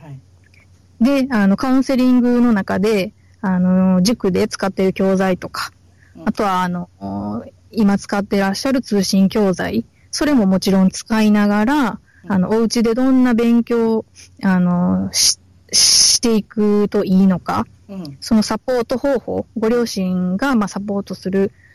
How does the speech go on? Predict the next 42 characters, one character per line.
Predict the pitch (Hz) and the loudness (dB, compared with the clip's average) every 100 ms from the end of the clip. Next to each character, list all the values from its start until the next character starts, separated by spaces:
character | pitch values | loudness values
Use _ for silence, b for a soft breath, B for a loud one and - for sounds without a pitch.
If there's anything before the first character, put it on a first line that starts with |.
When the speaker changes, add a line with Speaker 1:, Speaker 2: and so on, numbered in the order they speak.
| b | b
Speaker 2:
あ | 180 | -2
の、 | 175 | 0
具 | 196 | 0
体 | 214 214 | 0 -2
的 | 226 277 | 0 0
な | 247 - | 0 0
や | 190 | -2
り | 185 | -2
方 | 180 180 190 254 - - | -2 -6 -4 -6 -8 -20
Speaker 1:
は | 175 | -20
い。 | 147 139 _ - | -20 -20 _ -10
Speaker 2:
と | |
か | 254 | -2
も | 277 311 | 0 2
お | 202 | 0
伝 | - 196 190 | -2 -4 0
え | 190 | 0
し | - | -2
て | - 190 190 185 - | -2 2 2 2 0
い | |
き | 175 | -4
た | - | -2
い | 247 | -4
と | 226 | -2
思 | 185 180 | -2 -2
っ | |
て | 180 - | -4 -2
い | 180 | -2
ま | 180 180 | 0 -2
し | - | -4
て。 | - 208 202 180 226 _ _ _ _ _ - 208 - | -4 -2 0 0 -4 _ _ _ _ _ -20 -20 -18
Speaker 1:
あ、 | 190 | -16
な | 165 156 | -16 -18
る | 147 | -18
ほ | 143 | -20
ど | 143 | -20
ね。 | 160 277 349 - _ _ - | -16 -18 -18 -20 _ _ -12
Speaker 2:
は | - 214 202 180 | -4 -2 0 -2
い。 | 247 _ _ | -6 _ _
Speaker 1:
そ-、 | 202 214 214 - - - | -18 -14 -14 -16 -20 -20
ち | |
ょ-、 | - | -20